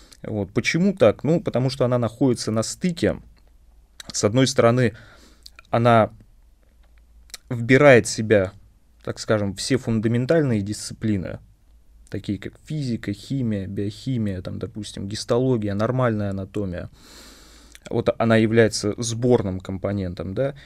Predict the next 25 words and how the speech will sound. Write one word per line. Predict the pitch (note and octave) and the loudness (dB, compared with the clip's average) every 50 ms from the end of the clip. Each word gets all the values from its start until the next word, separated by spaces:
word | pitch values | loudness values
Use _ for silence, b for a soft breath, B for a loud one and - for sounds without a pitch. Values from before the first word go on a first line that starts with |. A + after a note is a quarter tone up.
| B B B _ _ | B B B _ _
и | C3+ | -6
сама | C3 - C3 A#2+ B2+ D3+ D3+ | 0 2 4 4 6 4 4
по | D3+ A#2 | 4 2
себе | G#2 - - G#2 G2 G#2 F#2+ F2+ | 0 -2 -4 -4 -2 0 0 0
она | F2+ G2+ A2+ A#2+ A#2 | 0 -2 0 0 0
является | A2 G2 G2+ A2 A2 G#2 - - - F#2+ | 0 2 2 2 2 2 0 -2 -4 -4
основой | F#2+ - - - C3 C3+ A#2+ G2+ F#2 - - | -4 -4 -4 -4 -2 -2 -2 -2 -4 -6 -6
для | - G#2+ G#2+ G#2+ G#2 | -4 0 0 0 0
уже, | G2 F#2+ G2+ F#2+ | 0 -2 -6 -8
скажем | - - - G2 G2 F#2+ | -8 -8 -8 -8 -8 -6
так, | F#2 G2 F#2+ - | -6 -6 -6 -6
клинических | - - B2 B2 C3 B2+ A#2+ - - - - - F#2 F2 | -6 -4 -4 -2 -2 -4 -4 -4 -6 -10 -10 -10 -10 -8
дисциплин. | F2+ - - - - - F2+ - A2 G2 D#2+ - - B B B B B B B | -8 -8 -10 -8 -10 -12 -8 -6 -6 -6 -6 -6 -10 B B B B B B B
И | - - B2 A#2 | -8 -4 -2 0
вот | A2+ A2 A2+ - | -2 -2 -4 -6
являясь | A2 A2 A#2 A#2 A#2+ C3+ B2 - | -4 -2 0 4 4 4 4 4
патологоанатомом, | - - - - A2+ A2 G#2+ G#2 G#2+ G#2+ A#2 C#3 D3+ D3 - A2+ G2 F#2 F#2 F#2+ | 0 -4 -2 0 0 0 2 2 0 2 2 2 0 0 0 -2 -4 -6 -6 -6
ты | F#2+ A#2 | -4 -4
находишься | A#2 G#2+ G#2 - A#2+ A2 G#2+ G#2 - - G#2 | -4 -4 -4 -4 -6 -6 -6 -6 -6 -6 -4
на | G2+ G#2 G#2+ | -4 -4 -4
стыке, | - - - - F#3 F3+ F3 - F2 - - b b b b b b b b b b - _ _ | -6 -8 -6 -6 -6 -6 -6 -6 -6 -6 -8 b b b b b b b b b b -20 _ _
и | - A2 | 0 4
это | B2 C#3+ D3 D3 C3+ A#2+ A2 G2+ F#2+ F#2 - - - _ _ _ _ _ _ - - | 4 4 4 4 4 4 4 4 2 -2 -4 -12 -20 _ _ _ _ _ _ -8 -4
обязывает | - A#2 A#2 A#2 C3+ D3 D#3 C3+ C3 A#2+ A2 G#2 - - | -4 -2 4 6 8 8 8 6 4 2 0 0 -2 -4
тебя | - - G2+ A2 G#2 F#2 - - | -8 -2 0 2 2 2 0 -4